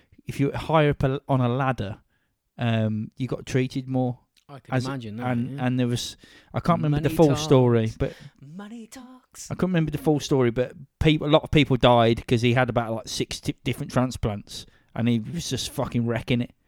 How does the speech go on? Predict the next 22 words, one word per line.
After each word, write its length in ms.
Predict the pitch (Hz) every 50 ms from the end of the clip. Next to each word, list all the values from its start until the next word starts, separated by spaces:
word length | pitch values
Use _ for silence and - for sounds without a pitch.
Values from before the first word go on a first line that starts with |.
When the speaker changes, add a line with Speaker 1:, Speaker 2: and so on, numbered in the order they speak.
| _ - -
Speaker 1:
Basically, 360 | 202 208 180 - - - 135
he 60 | 131
was 100 | 127 120 -
doing, 220 | 160 151 139 131
like, 200 | 127 120 120 -
um, 380 | 135 123 117 117 117 113 117 - -
uh, 80 | 151 135 - - -
uh, 200 | 123 123 117 120
George 300 | 117 - 143 127 117 -
Best, 400 | - 135 127 - - - - - - _ _ _ _ _ _ _ _ _ _ _
basically, 440 | 117 113 107 - - - - 110 107
and 160 | 113 117 117
just 200 | 117 110 - - - - - _ _
fucking 360 | - - - 127 - - 117
changing 460 | 110 - 135 123 127 123 117 127 123 127
it, 80 | 123
and 120 | 123 123 113
just 100 | - 117
going 100 | 117 117
bosh, 300 | - 131 101 98 104 -
bosh, 320 | - - - 101 98 101 -
bosh. 300 | - - 120 107 104 -